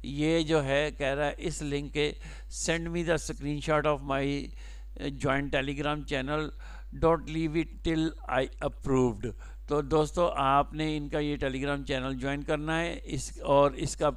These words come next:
स्क्रीनशॉट ले करके आपने यहाँ पे उस स्क्रीनशॉट को, अ, प्रूफ के तौर पे आपने चूज़ फाइल यहाँ पे वो लगा देना है प्रूफ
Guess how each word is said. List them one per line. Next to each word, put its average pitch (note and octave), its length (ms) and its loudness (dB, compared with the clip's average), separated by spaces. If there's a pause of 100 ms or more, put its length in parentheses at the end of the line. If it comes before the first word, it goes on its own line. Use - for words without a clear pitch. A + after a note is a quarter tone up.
(120)
स्क्रीनशॉट D3 600 0
ले C#3 180 0
करके D3+ 400 -2
आपने C3 420 0
यहाँ C3+ 500 0
पे D3 260 0
उस - 340 -6
स्क्रीनशॉट C3 640 -2
को, C#3+ 200 0
अ, - 80 -8 (1600)
प्रूफ C#3 260 0
के D3+ 160 0
तौर C#3 260 4
पे D3+ 200 2
आपने C3+ 640 2 (420)
चूज़ D3 320 6
फाइल A2 500 0
यहाँ C3 340 -2
पे C#3+ 180 -2
वो C3+ 180 0
लगा A#2+ 320 0
देना D#3+ 320 0
है F3+ 180 0 (600)
प्रूफ C#3+ 320 2